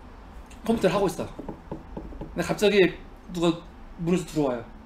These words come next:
누가, 누가 들어오냐면 내가 들어오는 거야. 나랑 막 대화를 막 해.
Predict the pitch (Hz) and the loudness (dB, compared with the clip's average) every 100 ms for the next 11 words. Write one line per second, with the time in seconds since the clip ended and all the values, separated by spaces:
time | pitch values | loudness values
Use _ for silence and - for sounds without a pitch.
0 | - - - - - 202 160 185 214 165 | -18 -14 -14 -14 -10 -8 -2 6 6 8
1 | 214 208 196 240 196 170 190 143 131 113 | 8 10 8 6 8 10 10 8 2 0
2 | 110 - - - - - - - - - | -6 -10 -16 -16 -16 -16 -16 -16 -16 -10
3 | - 160 180 180 151 170 160 131 - 139 | 0 6 8 8 8 10 10 6 0 -2